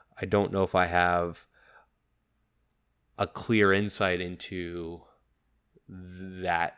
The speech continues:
answer as of yet. I guess what I could say is that you try new things and you learn, right? Like, if you're in the wilderness of life, maybe you try a new trail and see where that lead, that leads you. And that's in a way, kind of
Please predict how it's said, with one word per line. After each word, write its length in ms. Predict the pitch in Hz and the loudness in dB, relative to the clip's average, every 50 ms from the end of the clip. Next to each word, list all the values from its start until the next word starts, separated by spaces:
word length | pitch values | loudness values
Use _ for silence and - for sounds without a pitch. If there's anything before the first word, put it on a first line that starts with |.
| _ - | _ -4
answer 480 | 101 95 92 90 - - 92 87 85 | -2 -2 -2 -2 -2 -2 -2 -2 -2
as 240 | 80 - 87 85 82 | -2 -4 -6 -6 -6
of 120 | 85 80 | -8 -4
yet. 360 | 95 95 95 87 82 85 - - _ _ - _ - _ _ - | 0 2 2 2 2 0 -4 -8 _ _ -20 _ -20 _ _ -8
I 80 | 92 | -4
guess 260 | 87 95 95 - - | -2 0 -2 -2 -2
what 80 | - 92 | 0 0
I 80 | 90 85 | 0 -2
could 280 | - - 107 101 98 | -2 -2 -2 -2 -2
say 280 | - - 95 92 90 90 | -2 -2 -2 0 0 -2
is 140 | 90 87 90 | -2 -2 -2
that 280 | 92 92 95 95 - - - - - - - - - - - - _ _ | -2 -2 -2 -2 -6 -10 -20 -20 -20 -20 -20 -20 -20 -20 -20 -20 _ _
you 100 | 110 110 | -10 -8
try 300 | 107 - - 117 117 120 | -6 0 4 6 6 6
new 180 | 123 120 120 117 | 4 2 -2 -4
things 420 | - - 120 120 120 120 117 104 | -2 0 0 0 2 0 -2 -2
and 120 | 110 107 | -2 -2
you 100 | 104 98 | -2 -2
learn, 440 | 95 107 120 113 92 85 78 78 78 | 0 2 2 2 2 0 -4 -6 -6
right? 300 | 80 85 90 98 107 - - _ _ _ _ _ - _ | -4 -2 -2 -2 -2 -6 -10 _ _ _ _ _ -20 _
Like, 260 | 92 92 90 - - | -8 -8 -6 -6 -8
if 120 | 87 - | -10 -6
you're 100 | - 98 | -4 -4
in 80 | 95 92 | -2 -2
the 80 | 90 90 | -4 0
wilderness 500 | 90 98 101 92 92 92 90 87 - - | 2 2 2 2 0 -4 -4 -2 -4 -6
of 140 | 85 78 | -4 -2
life, 340 | 92 92 104 113 110 - - | 2 4 4 2 2 0 -4
maybe 260 | 104 95 95 92 101 | -2 -2 -2 -2 -2
you 120 | 98 95 98 | -2 -2 -2
try 320 | - - - 95 95 95 | -4 0 0 2 2 2
a 60 | 95 | 2
new 120 | 95 98 92 | 0 -2 -4
trail 400 | - - - 92 92 90 90 85 | -4 -2 0 0 0 0 -4 -6
and 100 | 85 82 | -6 -6
see 140 | - - 87 | -6 -4 -4
where 140 | 85 85 | -6 -4
that 280 | 80 82 82 - - _ _ _ _ _ | -4 -2 -4 -4 -6 _ _ _ _ _
lead, 200 | 87 87 82 - | -10 -10 -10 -10
that 260 | - 85 85 82 78 82 | -8 -8 -6 -6 -4 -2
leads 300 | 98 101 98 85 - - | 0 -2 0 -2 -4 -8
you. 340 | 76 76 73 73 71 73 _ - - - - - - _ | -6 -6 -8 -8 -10 -12 _ -20 -20 -20 -20 -20 -18 _
And 200 | - 87 87 87 | -4 -4 -2 0
that's 380 | 92 101 104 - - - - - - - _ _ _ _ _ _ _ _ _ _ _ _ _ - _ - - | 0 0 0 0 -4 -4 -6 -8 -12 -20 _ _ _ _ _ _ _ _ _ _ _ _ _ -18 _ -4 2
in 80 | 117 113 | 4 6
a 60 | 113 | 6
way, 280 | 110 127 143 147 139 127 | 8 8 8 8 8 6
kind 280 | - - 113 117 113 | 4 4 4 4 4
of 180 | 107 98 95 | 4 0 -2